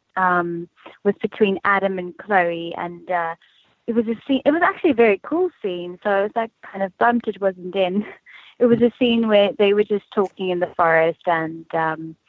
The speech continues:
and there was this entity fly, you know, like, floating above her. So it was completely different. It was still in the very, very beginning, and, um, yeah,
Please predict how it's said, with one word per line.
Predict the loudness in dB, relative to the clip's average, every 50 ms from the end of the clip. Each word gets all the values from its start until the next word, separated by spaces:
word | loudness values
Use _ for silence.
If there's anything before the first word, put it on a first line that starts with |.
| -20 -20 -20 _ _ _ -2
and | 2 4
there | 6 6 6
was | 4 2 -2 -2 _
this | -4 -4 -4 _ _ _
entity | 0 0 0 -2 -4 -6 -8 -8 -8 -10 -8 -8 -8 -8 -10 _
fly, | -2 2 2 2 2 0 -2
you | -4 0 4
know, | 4 6 6
like, | 6 4 0 0 -4 -14 _
floating | _ 2 4 4 2 0 -4 -12 -10 -10 -8 -8
above | -6 -2 0 0 0 0 -2 -10 -16 -8
her. | -6 -6 -6 -6 -6 -8 -10 -10 _ _ _
So | 0
it | 2 2 2 2
was | 2 0 0 _ -18 _ _ _
completely | -2 -2 0 2 2 2 2 0 -4 -6 -2
different. | 2 2 2 2 0 -2 -2 -2 -2 -2
It | -4
was | -6 -8 _ _
still | 0 2 2 2
in | 2 0
the | -2 -2 -2 -4 0
very, | 2 4 4 4 4 2 0 -2
very | -2 -2 -2 -2 -4
beginning, | -6 -10 -10 -10 -10 -8 -6 -4 -4 -6 -6 -10 _ _ -20 -20 _ _ _ _ _
and, | -4 -2 0 0 2 0 -2 -2 0
um, | 0 0 2 0 -2 -6 -10 -10 _
yeah, | 0 0 0 0